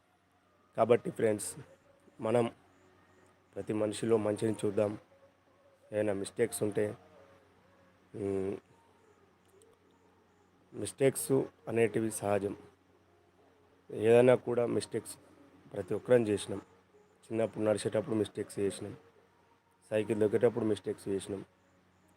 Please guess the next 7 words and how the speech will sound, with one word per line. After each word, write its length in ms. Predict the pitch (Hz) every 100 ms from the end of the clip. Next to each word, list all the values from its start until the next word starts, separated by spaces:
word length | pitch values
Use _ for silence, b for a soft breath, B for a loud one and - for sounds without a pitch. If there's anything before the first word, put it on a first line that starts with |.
| _
చదివేటప్పుడు 540 | 101 104 113 123 113
మిస్టేక్స్ 420 | 110 104 110 - 104
చేసినాం, 380 | 98 - 101 92 - -
తర్వాత 320 | 113 123 120
పర్ఫెక్ట్ 440 | - 107 131 -
అయిపోయాం. 260 | 92 - - - - - _ _ _ _ -
So 240 | 107 104